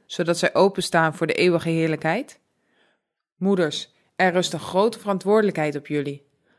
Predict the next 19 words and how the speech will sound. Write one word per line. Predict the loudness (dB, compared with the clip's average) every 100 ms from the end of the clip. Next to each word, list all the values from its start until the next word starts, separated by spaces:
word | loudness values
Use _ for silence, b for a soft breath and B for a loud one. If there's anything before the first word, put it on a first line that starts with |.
| _
Al | 0
zitten | 2 0 0 0
jullie | 2 2
niet | 0 -2
in | -2
het | -6 -4
parlement, | -2 -2 -2 -6 -6 -10 _ _ _ _
toch | 2 2 2
kunnen | -2 0
jullie | -2 -2
belangrijk | 0 0 0 -2 0
werk | 0 0 0
doen | -8 -10
voor | -12 -16
God | -6 -6 -6
en | -6 -6
voor | -2 -2
het | -2
land. | -2 -4 -6 -16